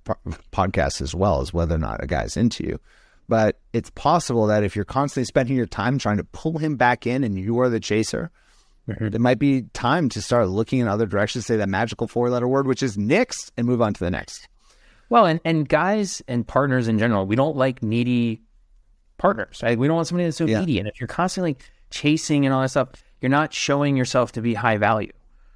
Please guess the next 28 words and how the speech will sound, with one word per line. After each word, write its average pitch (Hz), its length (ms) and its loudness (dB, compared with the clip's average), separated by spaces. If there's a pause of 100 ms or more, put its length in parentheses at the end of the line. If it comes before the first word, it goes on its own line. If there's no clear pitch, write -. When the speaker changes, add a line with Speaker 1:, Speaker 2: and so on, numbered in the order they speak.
(140)
Speaker 2:
right? 101 300 0
And 107 160 -2
so 110 180 2
that's 101 380 2
something 113 600 0
you 101 260 -2
have 107 340 0
to, 113 320 -2
have 113 220 -2
to 107 100 -2
deal 110 220 0
with. - 340 -10 (640)
Speaker 1:
Right. 92 280 2 (320)
We 110 140 0
value 104 440 2
what 87 160 2
we 90 100 0
work 85 220 -2
for. - 240 -8 (200)
Absolutely. 98 460 -4 (600)
Um, 151 400 0 (200)
another 277 320 4
one, 147 180 0
which 131 160 -2
is 139 80 -2
more 175 140 0
tactical, 113 760 -2 (120)
but 113 360 -2